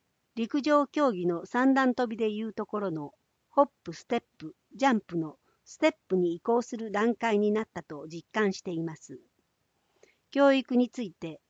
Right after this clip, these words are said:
ギガスクール構想で児童生徒に一人一台タブレットを整備し、他の自治体に先駆けて、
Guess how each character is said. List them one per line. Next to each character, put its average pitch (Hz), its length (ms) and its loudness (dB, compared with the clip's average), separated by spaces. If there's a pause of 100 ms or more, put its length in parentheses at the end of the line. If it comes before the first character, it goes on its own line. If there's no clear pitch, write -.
(140)
ギ 202 140 -6
ガ 269 120 4
ス - 180 -12
ク 269 120 -4
ー 262 80 0
ル 254 140 -4
構 247 220 2
想 160 280 -8
で 160 240 -14 (380)
児 208 160 -6
童 202 200 4
生 214 280 -2
徒 170 160 -6
に 160 200 -2
一 285 240 -2
人 185 220 -4
一 208 220 -12
台 180 340 -6
タ 254 100 -2
ブ 233 100 0
レ 196 100 0
ッ 175 40 -6 (140)
ト 165 120 -8
を 160 60 -10
整 202 220 -6
備 147 140 -12
し、 - 280 -16 (960)
他 285 120 6
の 226 140 6
自 160 180 -8
治 - 140 -16
体 233 240 2
に 208 140 2
先 208 300 -8
駆 233 240 -4
け - 40 -16
て、 147 220 -16